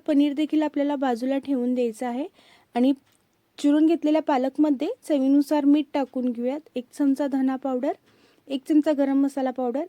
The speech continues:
एक चमचा जिरा पावडर, लसूण, आले, हिरवी मिरची यांची पेस्ट टाकून घेऊयात, एक चमचा तीळ टाकून घेऊयात, त्याचसोबत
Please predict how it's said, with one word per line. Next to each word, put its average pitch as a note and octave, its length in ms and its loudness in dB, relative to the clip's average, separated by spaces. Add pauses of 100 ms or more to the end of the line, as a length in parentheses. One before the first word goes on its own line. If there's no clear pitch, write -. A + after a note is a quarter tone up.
(120)
एक C4 80 -6 (140)
चमचा C#4+ 340 0
जिरा C4 320 0
पावडर, B3+ 380 -2 (460)
लसूण, E4 480 2 (100)
आले, C4+ 300 -2 (120)
हिरवी C#4 260 0
मिरची D4 320 2
यांची C4+ 320 -2 (120)
पेस्ट C4+ 360 -4
टाकून A#3 340 -6
घेऊयात, A3+ 340 -6 (520)
एक C#4 120 -4 (140)
चमचा D#4 340 2 (360)
तीळ D#4 220 2
टाकून B3+ 380 -2
घेऊयात, A#3+ 340 -4 (600)
त्याचसोबत D4 640 -2